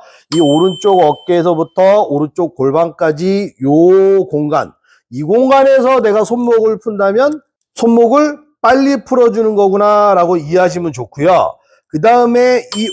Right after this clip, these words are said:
오른쪽 골반에서부터 공이 있는 이 임팩 구간, 자, 이 구간이죠. 이 구간을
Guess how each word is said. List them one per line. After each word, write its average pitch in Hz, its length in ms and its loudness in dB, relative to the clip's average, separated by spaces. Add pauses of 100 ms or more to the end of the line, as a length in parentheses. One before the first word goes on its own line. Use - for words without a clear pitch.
(120)
오른쪽 226 600 -2
골반에서부터 190 920 0
공이 170 420 -2
있는 165 320 -2
이 160 200 -10
임팩 127 400 -4
구간, 135 360 -4 (460)
자, 95 200 0 (120)
이 156 100 -2
구간이죠. 147 640 0 (100)
이 196 120 -2
구간을 240 840 0